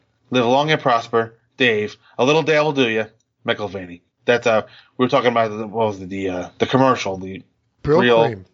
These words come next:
Speaker 2: Yeah, the
Speaker 1: Brill,
Speaker 2: Brill cream.
Speaker 1: yes.
Speaker 2: Brill cream. Way to go, Dave.
Speaker 1: Yes, thank you, Dave.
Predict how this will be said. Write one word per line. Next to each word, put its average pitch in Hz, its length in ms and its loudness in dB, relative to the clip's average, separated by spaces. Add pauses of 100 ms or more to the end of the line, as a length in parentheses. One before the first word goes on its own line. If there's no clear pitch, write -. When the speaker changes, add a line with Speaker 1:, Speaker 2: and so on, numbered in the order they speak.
Speaker 2:
Yeah, 139 200 2
the 139 180 2
Speaker 1:
Brill, - 0 -
Speaker 2:
Brill 156 240 2
cream. 107 140 -6
Speaker 1:
yes. 95 260 -10 (160)
Speaker 2:
Brill 143 180 0
cream. 104 460 -12
Way 262 120 0
to 262 60 -2
go, 254 220 0
Dave. 226 580 0 (240)
Speaker 1:
Yes, 202 220 0
thank 180 220 0
you, 180 120 2
Dave. 170 420 2